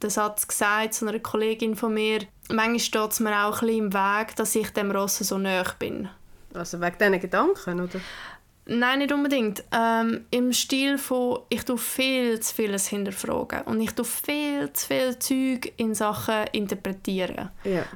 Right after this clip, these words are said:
Speaker 1: Also zum Beispiel, ich sehe ihn mal ein bisschen fester auf der äußeren Hufwand vorne links laufen. Und dann habe ich schon das Gefühl, keine Ahnung, Hufgeschwür,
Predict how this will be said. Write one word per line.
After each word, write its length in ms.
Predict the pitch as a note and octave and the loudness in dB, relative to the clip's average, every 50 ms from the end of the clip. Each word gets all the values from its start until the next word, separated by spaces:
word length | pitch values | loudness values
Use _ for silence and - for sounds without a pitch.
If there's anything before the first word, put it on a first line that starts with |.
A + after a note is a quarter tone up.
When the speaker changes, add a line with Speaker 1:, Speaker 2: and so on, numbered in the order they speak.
| - - | -12 -2
Speaker 1:
Also 420 | - A3 A3 G#3 - A3+ G#3+ G#3+ G3+ | 0 2 2 2 2 2 2 0 0
zum 240 | G3+ - B3 A#3 A#3+ | -2 -2 0 0 2
Beispiel, 720 | B3 A#3+ - - - A#3+ A#3 A#3 A3+ A3+ A3+ A3+ A3+ A3+ A3+ - | 0 0 -2 0 0 0 2 2 2 2 2 2 0 -2 -2 0
ich 240 | - A#3+ A#3 - - | 0 0 0 0 2
sehe 240 | - B3+ B3 B3+ | 2 4 4 4
ihn 240 | B3+ B3+ B3+ B3 A#3+ A#3 | 4 4 4 4 4 4
mal 400 | A3 A3 A3 A3 A3+ A3+ A3 A3+ | 4 4 2 4 2 2 0 2
ein 100 | - A3 | 0 0
bisschen 760 | G#3 - - - A3+ A#3 A#3+ A#3 B3 B3+ C4 C4 C4 B3+ C4 B3 | 0 0 0 2 2 2 4 4 2 2 2 2 2 0 0 -2
fester 640 | - - A#3+ A3 A3+ A3+ - - - - B3 A#3 A#3 A#3 - - - | -2 0 2 2 2 2 0 -2 0 0 2 2 2 0 -4 -4 -2
auf 300 | - A3+ G#3+ G3 - - - | 0 0 0 0 -4 -6 -2
der 260 | - G#3+ G#3 G#3 G3+ G#3 - - - - - - - - - | 0 2 2 2 0 -2 -6 -12 -16 -16 -18 -20 -8 -2 2
äußeren 720 | A#3+ B3 A#3+ - - - C4 B3 A#3 A#3 A#3 A3+ A3+ A3 A3+ - - | 2 4 4 2 2 4 2 4 4 4 4 4 4 2 0 -2 0
Hufwand 1000 | A#3+ A#3+ B3 B3+ B3 - - G#3 F#3+ G#3 G3+ G#3 A3 A3 A3+ A3+ A3+ - - - - | 0 2 2 2 0 0 0 2 2 4 4 4 4 2 2 2 0 -2 -6 -8 -8
vorne 680 | - - - - - A#3 G#3+ G#3+ A3 A3 A3+ A3 G#3+ | -6 -4 -2 2 2 4 4 4 4 4 4 2 2
links 480 | G#3 G3+ G3 G3+ G3+ G#3 F#3+ - - - | 2 2 2 2 2 2 2 0 0 0
laufen. 840 | G#3+ G3 F#3+ F#3 F#3+ F#3+ G3 F#3+ - - - F#3+ F#3+ F#3 - - - - - - - - | 2 2 2 2 2 2 0 -2 -2 -2 0 2 2 2 0 -2 -6 -8 -12 -12 -6 -2
Und 160 | A3 A3 A3 | -2 0 2
dann 120 | A#3 A#3 A#3 | 2 2 2
habe 140 | A3+ A3 | 2 2
ich 80 | G#3+ G3 | 2 2
schon 100 | - A3 G#3+ | 2 2 0
das 100 | G#3 - | 0 -2
Gefühl, 500 | - - A3+ G#3+ G#3+ G#3 G3+ G3+ G3+ G3 - - - - - - | -2 -2 0 0 2 2 0 0 -2 -4 -8 -14 -20 -20 -16 -8
keine 240 | - - G3 F#3 F3+ | -4 0 2 2 2
Ahnung, 220 | F3+ F3+ F3 - - - - - - - - - - - - - - - | 2 2 0 -4 -6 -10 -16 -20 -20 -20 -20 -20 -20 -20 -20 -20 -8 -4
Hufgeschwür, 1120 | A#3+ A#3 B3 A#3+ - - - - - - - - - - A#3+ G#3+ A3+ A3+ A#3 A#3 A#3 A#3 | 0 0 0 0 -2 -4 -6 -8 -6 -4 -2 -2 -2 -2 0 0 2 2 2 4 2 2